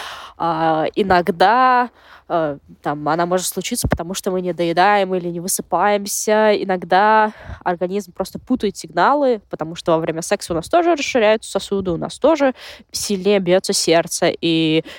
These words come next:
тело такое: «Ну че, э, вот тут сосудики расширяются, вот тут сосудики расширяются.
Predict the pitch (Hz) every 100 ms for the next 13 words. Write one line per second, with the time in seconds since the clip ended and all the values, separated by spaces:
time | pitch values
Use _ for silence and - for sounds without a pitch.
0 | - - 185 175 170 - 156 147 - -
1 | 320 - 277 415 480 453 - - 254 190
2 | 165 - _ - 127 180 196 202 202 233
3 | 311 523 - 403 - 370 370 381 349 -
4 | 349 330 320 311 277 _ - 359 359 339
5 | 339 330 - 330 311 311 302 311 - 339
6 | 294